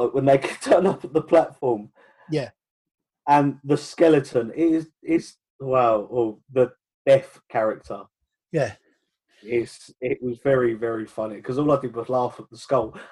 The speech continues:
Speaker 1: and I know I shouldn't have done.
Speaker 2: I know. It's, the thing was that it's like, uh, I've read a lot of, lot of stuff. A lot of the time on, on films in the sixties, if they needed a skeleton, what they used to do was they used to get one of the plastic skeletons that they used to use in,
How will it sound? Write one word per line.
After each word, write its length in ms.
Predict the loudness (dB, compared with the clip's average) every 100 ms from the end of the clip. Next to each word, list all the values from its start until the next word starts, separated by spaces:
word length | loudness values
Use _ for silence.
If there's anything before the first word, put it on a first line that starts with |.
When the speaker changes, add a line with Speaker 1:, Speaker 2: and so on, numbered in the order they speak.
| -8
Speaker 1:
and 120 | -4
I 20 |
know 220 | 0 2 0
I 40 |
shouldn't 280 | -4 -14 -14
have 80 | -8
done. 240 | -8 -8 -8
Speaker 2:
I 60 | -6
know. 260 | -6 -6 -10 -4
It's, 220 | -2 -2
the 160 | -6 -4
thing 220 | -2 2
was 240 | 2 2
that 260 | -2 -12 -14 -10
it's 240 | -10 -8
like, 340 | -8 -8 -8
uh, 160 | -4 -4 -2
I've 160 | -4
read 160 | -2 -2
a 60 | -2
lot 160 | -4
of, 100 | -6 -14 -12
lot 140 | -12
of 60 | -10
stuff. 240 | -10 -10 -10 -20 -20 _
A 20 | 0
lot 220 | 2 0
of 60 |
the 80 | -4
time 380 | -6 -2 -2 -2 -2
on, 300 | 0 0 -2
on 420 | 0 2 2 -2 -10 _ _ _ _ _ _ _ -10
films 380 | -4 -2 -2
in 80 | -4
the 80 | -4
sixties, 480 | -4 -8 -8 -14 -14
if 140 | -6
they 140 | -2 -2
needed 340 | -2 -4 -6
a 60 | -8
skeleton, 580 | -4 -2 -2 -4 -14 _ _ _ _ _ _ _
what 140 | -4 0
they 100 | 0
used 260 | -2 -6
to 60 | -8
do 220 | -2 -2
was 120 | -2 -4
they 100 | -2
used 280 | -2 -4
to 60 | -6
get 220 | -6 -4
one 160 | -2 -4
of 140 | -4
the 280 | -2 -2 -2 -8 _ _ _ -6
plastic 540 | -4 -4 -6 -8 -8
skeletons 640 | -4 -2 -2 -4 -6 -8 -8
that 140 | -8
they 80 | -6
used 260 | -4 -6 -8
to 40 |
use 300 | -6 -6 -6
in, 200 | -8 -10